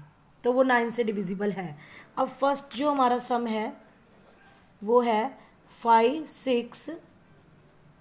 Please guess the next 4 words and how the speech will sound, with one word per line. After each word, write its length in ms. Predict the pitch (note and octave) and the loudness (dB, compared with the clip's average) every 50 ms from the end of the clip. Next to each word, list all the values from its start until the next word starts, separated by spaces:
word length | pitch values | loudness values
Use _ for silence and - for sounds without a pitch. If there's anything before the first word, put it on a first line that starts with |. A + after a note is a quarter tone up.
| _ _ _ _ _ - - | _ _ _ _ _ -20 -20
star 560 | - - - - G#3 G3+ F#3+ F#3+ G3 A#3+ C4+ - - - - - - - _ - - - | -20 -18 -14 -10 -8 -8 -6 -6 -8 -8 -10 -14 -18 -20 -20 -20 -20 -20 _ -20 -20 -18
five। 320 | - - A#3 G#3 F3 D#3 D3 - - - - - - - - | -6 -2 0 0 0 0 -4 -10 -18 -20 -20 -20 -16 -10 -6
अब 120 | - - | -6 -4
इसमें 320 | D#4+ D#4+ - - - F4 | -2 -2 -2 -2 -2 -4